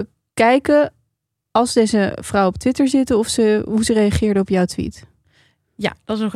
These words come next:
Speaker 2: dat is een hele goeie.
Speaker 1: Dat
Speaker 2: En
Speaker 1: is
Speaker 2: wat ik
Speaker 1: al
Speaker 2: ook denk dat
Speaker 1: meteen een, ehm,
Speaker 2: wat ik ook denk dat goed is, is als hij, als hij niet weet met wat voor soort vrouw hij te maken heeft, dat hij wel een voorstel doet, maar niet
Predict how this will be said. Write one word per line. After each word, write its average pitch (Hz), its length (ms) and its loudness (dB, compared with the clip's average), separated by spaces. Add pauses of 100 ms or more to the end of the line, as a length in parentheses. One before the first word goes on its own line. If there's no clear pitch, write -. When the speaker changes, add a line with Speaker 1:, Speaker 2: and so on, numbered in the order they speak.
Speaker 2:
dat 247 120 -4
is 285 60 -2
een 302 80 0
hele 294 160 -2
goeie. 339 300 -6
Speaker 1:
Dat 208 80 -4
Speaker 2:
En - 80 -4
Speaker 1:
is 277 60 2
Speaker 2:
wat 240 100 0
ik 220 60 0
Speaker 1:
al 214 60 2
Speaker 2:
ook 208 80 0
denk 202 200 0
dat 202 80 -2
Speaker 1:
meteen 208 320 2
een, - 0 -
ehm, 190 360 2 (880)
Speaker 2:
wat 240 140 -8
ik - 80 -4
ook 262 120 -4
denk 269 140 -2
dat 262 120 -6
goed 254 160 -4
is, 247 160 -2
is 226 160 -6
als 208 180 -2
hij, 220 380 -2 (360)
als 208 200 -2
hij 233 80 0
niet 202 140 -2
weet 214 240 -2
met 202 120 -8
wat - 180 -8
voor - 160 -20
soort 196 220 -8
vrouw 202 240 -4
hij 185 180 -4
te 190 140 -8
maken 196 360 -2
heeft, 320 440 -4 (340)
dat - 160 -4
hij 233 100 0
wel 294 160 2
een 254 60 0
voorstel 277 520 -2
doet, 381 380 -4 (460)
maar 220 180 -2
niet 269 420 0